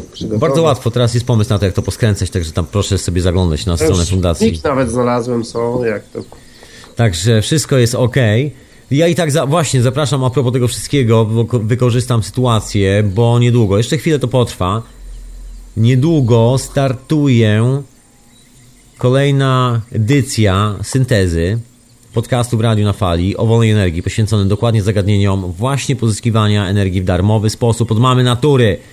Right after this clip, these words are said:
Speaker 2: Znaczy w darmowy, no trzeba sobie samemu zrobić urządzenia, trzeba się nauczyć. Trzeba chcieć przede wszystkim. Jak się chce, to wszystko jest za darmo, taka jest prawda. Mama natura nikomu nie zostawi samopas. Zawsze o każdego zadba.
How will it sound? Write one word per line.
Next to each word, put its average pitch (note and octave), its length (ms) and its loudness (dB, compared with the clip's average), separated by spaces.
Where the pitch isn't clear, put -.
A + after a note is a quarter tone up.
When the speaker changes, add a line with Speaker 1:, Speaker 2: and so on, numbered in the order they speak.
Speaker 2:
Znaczy B2+ 220 -2
w C3 40 -2
darmowy, A#2 400 2
no A#2+ 100 2
trzeba C3 160 -2
sobie E3 160 -2
samemu B2+ 360 2
zrobić A2+ 240 0
urządzenia, F#2 480 0
trzeba G#2+ 180 -2
się G#2+ 120 -4
nauczyć. E2 480 -2
Trzeba C3 280 0
chcieć C#3+ 300 0
przede F#2 260 -2
wszystkim. D#2 540 -8
Jak G2+ 200 0
się G#2 140 0
chce, C#3+ 260 0
to B2+ 120 0
wszystko A#2 260 -2
jest E2+ 120 0
za F2+ 80 -2
darmo, D#2 320 -4
taka G2+ 140 -4
jest F#2+ 120 -2
prawda. D2 340 -8
Mama A2+ 240 2
natura G#2+ 280 0
nikomu G#2 260 2
nie F#2 80 2
zostawi F2+ 280 -2
samopas. - 480 -6
Zawsze A2+ 260 0
o G#2+ 40 0
każdego F#2 300 0
zadba. C#2+ 360 -2